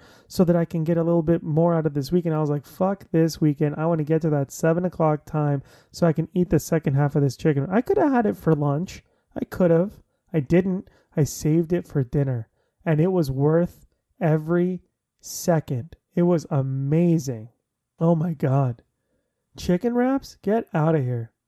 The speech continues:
It was fantastic. And it's just a little bit of bread. It's a little bit of carbs, and it's fine. You just gotta be cognizant of not overeating. And that's a victory in and of itself,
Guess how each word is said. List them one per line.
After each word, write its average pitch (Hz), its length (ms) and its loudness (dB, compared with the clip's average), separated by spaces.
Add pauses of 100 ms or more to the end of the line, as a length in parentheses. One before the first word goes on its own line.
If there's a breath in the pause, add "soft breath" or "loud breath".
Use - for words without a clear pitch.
(220)
It 220 40 -6
was 220 140 -2
fantastic. 160 960 -2 (580 soft breath)
And 233 80 2
it's 247 140 2
just 294 160 0
a 339 60 2
little 214 360 2
bit 196 180 0
of 156 220 -2
bread. 147 260 2
It's - 140 -8
a 143 40 0
little 160 260 2
bit 208 140 2
of 214 120 -4
carbs, 143 600 -2 (320)
and 208 120 -2
it's 214 160 -2
fine. 196 440 -2 (500)
You 185 120 0
just 190 180 0
gotta 202 200 0
be 165 260 -2
cognizant 147 840 -6
of 139 280 2
not 147 460 -2 (380)
overeating. 151 680 0 (360)
And 185 140 0
that's 277 220 0
a 277 80 2
victory 220 580 0
in 190 100 0
and 190 140 -2
of 185 120 0
itself, 208 520 -2